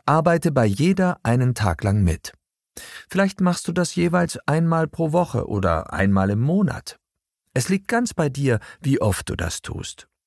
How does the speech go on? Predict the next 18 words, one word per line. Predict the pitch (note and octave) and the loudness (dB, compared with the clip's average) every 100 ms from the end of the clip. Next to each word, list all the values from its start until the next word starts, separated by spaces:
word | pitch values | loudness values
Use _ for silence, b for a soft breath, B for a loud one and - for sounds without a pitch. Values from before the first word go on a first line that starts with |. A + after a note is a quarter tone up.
| _ _ _ _ B B B - | _ _ _ _ B B B -4
Das | C#3+ - | -4 0
Schöne | G3+ B3+ A#3 | 0 2 4
bei | E3 C#3 | 4 4
der | C3 - | 2 2
ehrenamtlichen | D3+ F3 E3+ B2+ B2+ B2+ A2 B2+ | 2 2 2 0 0 -2 -2 -2
Arbeit | - B2 C#3 C3 | -2 0 0 -2
ist, | - C3 - - B B | -2 -2 -6 -16 B B
dass | - C3+ | -2 -2
du | - | -2
einen | - B2 B2+ - | 0 0 0 -2
Einblick | A#2+ C#3+ E3+ E3+ F3+ - | 0 2 2 0 -2 -2
in | D3 D#3+ | -2 0
einen | C#3 C3 | 0 -2
Bereich | A#2+ G#2 A2 B2 | -2 0 0 0
bekommst, | - A#2+ C3+ C#3 C#3 - B B | -4 -4 0 0 -2 -10 B B
der | C3+ | -2
dich | C3 - | 0 0
interessiert, | B2 - C3 - C3+ A#2+ A2 | -2 -2 -4 -4 0 0 0